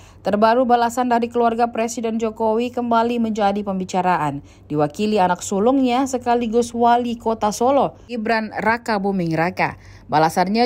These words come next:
justru berbeda dengan masyarakat lainnya. Gibran tampak santai menanggapi dugaan hinaan Rocky Gerung terhadap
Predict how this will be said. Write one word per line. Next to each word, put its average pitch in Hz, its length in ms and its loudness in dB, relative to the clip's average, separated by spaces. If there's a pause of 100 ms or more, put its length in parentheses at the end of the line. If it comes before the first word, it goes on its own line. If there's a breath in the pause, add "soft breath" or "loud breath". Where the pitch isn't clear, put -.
justru 247 320 2
berbeda 220 480 2
dengan 208 240 0
masyarakat 196 640 -2
lainnya. 180 560 0 (320 loud breath)
Gibran 254 480 2
tampak 262 480 2
santai 269 560 0
menanggapi 180 640 -2
dugaan 233 320 0
hinaan 214 560 0
Rocky 277 400 0
Gerung 233 320 0
terhadap 226 560 -4